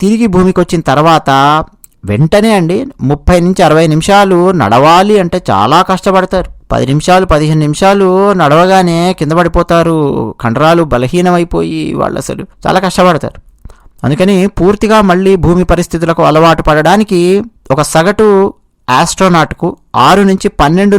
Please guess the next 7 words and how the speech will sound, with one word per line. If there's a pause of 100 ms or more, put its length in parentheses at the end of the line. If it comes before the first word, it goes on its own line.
నెలలు
పడుతుంది. (200)
నాకు
తెలుసండి,
ఇప్పుడు (640)
సునీత (140)
విలియమ్స్,